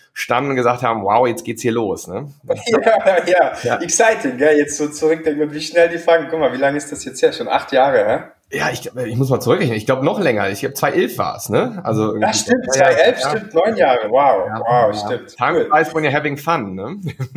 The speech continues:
Speaker 1: <laughs>
Speaker 2: Ja, SoSafe hat sich trotz Corona vielleicht sogar deswegen, ich weiß es nicht, sehr gut entwickelt. Darüber freuen wir uns sehr.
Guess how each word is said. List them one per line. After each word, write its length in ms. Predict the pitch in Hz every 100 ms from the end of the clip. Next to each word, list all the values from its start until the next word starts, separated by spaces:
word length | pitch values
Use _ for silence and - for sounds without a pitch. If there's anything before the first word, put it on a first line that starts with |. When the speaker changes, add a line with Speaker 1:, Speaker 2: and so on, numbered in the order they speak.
| 151
Speaker 1:
<laughs> 360 | 170 175 185 170
Speaker 2:
Ja, 440 | 151 180 160 - - - _ -
SoSafe 800 | - 190 240 - 220 233 - -
hat 200 | 165 160
sich 380 | 185 175 - -
trotz 340 | 160 202 -
Corona 540 | - 190 160 170 175 180
vielleicht 340 | - 151 156
sogar 300 | - 143 135
deswegen, 380 | 160 175 185 151
ich 120 | -
weiß 260 | 139 165 -
es 140 | -
nicht, 180 | 160 -
sehr 200 | 165 196
gut 160 | 170 151
entwickelt. 480 | 139 143 143 156
Darüber 320 | 147 143 147 143
freuen 320 | - 156 160
wir 80 | 156
uns 200 | 151 -
sehr. 400 | 127 151 220